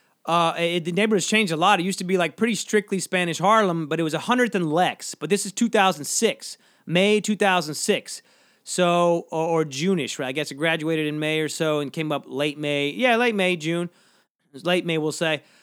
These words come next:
So I, uh, a hundredth and Lexington was my first apartment. And, uh, it was, like, more strictly Spanish Harlem. Now it's, like, basically Upper East Side. Just, it's, like, getting nicer.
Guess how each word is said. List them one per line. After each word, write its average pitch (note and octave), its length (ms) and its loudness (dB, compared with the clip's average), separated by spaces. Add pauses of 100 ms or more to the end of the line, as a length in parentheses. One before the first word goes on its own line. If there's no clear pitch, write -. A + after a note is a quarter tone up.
So G3 560 4 (580)
I, F#3+ 540 4
uh, E3+ 240 2 (120)
a - 20 -2
hundredth A#3 340 2
and F#3+ 180 0
Lexington F3+ 480 0
was C#3+ 140 -6
my D3+ 120 -6
first E3+ 300 -4
apartment. C#3 500 -4 (440)
And, F3 720 -2
uh, E3+ 200 2
it E3 60 0
was, E3 220 -4 (240)
like, F3 220 2
more G#3+ 200 6
strictly G3+ 340 0
Spanish E3+ 340 -2
Harlem. F3 180 0
Now G#3 240 4
it's, - 80 -4
like, D#3+ 160 -2
basically E3 320 -2
Upper D#3 240 -4
East F3 120 -6
Side. D#3+ 220 0
Just, C#3+ 240 -8
it's, D3+ 160 -8
like, D3+ 220 -4
getting E3 280 0
nicer. D#3 600 -2